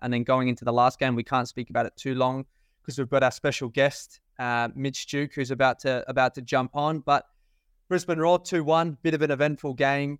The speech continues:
Um, you know, the, the first goal was controversial, where it was the ball out, was it not? V A R, I don't think they could overturn it. Similar to the Arsenal Newcastle, like, you couldn't clearly say it was out. It looked out, but it wasn't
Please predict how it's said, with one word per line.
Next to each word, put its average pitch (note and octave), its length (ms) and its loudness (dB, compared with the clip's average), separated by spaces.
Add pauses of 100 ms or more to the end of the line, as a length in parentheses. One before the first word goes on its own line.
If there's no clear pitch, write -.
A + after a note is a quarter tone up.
(140)
Um, A#2 640 -2 (100)
you A#2+ 80 -8
know, A2+ 120 -2
the, A2+ 480 -4
the B2 80 -10
first C3+ 320 0
goal C#3 180 2
was B2+ 120 -10
controversial, C3+ 800 0
where B2 200 0
it A#2+ 80 -4
was C3 200 -6
the C3 80 -16
ball B2+ 240 -4
out, C3 260 2
was B2+ 180 -4
it B2 100 -8
not? C3 360 0
V C3 160 -2
A B2+ 160 2
R, B2+ 300 2 (260)
I C3 80 -2
don't D3 240 2
think B2+ 160 -8
they B2 100 0
could B2+ 140 -4
overturn B2+ 540 -2
it. C#3+ 100 -8
Similar C#3+ 340 -2
to C#3 120 -6
the B2+ 100 0
Arsenal C3+ 380 0
Newcastle, C#3+ 600 0
like, C3 300 -2 (500)
you B2 100 -6
couldn't D3+ 440 -2
clearly D3 360 0
say C3+ 180 0
it A#2+ 100 -2
was A#2+ 140 -6
out. D3+ 260 2
It B2 140 -12
looked C#3+ 320 -2
out, E3+ 300 2 (100)
but D3+ 240 2 (100)
it C3 100 -6
wasn't B2+ 360 -2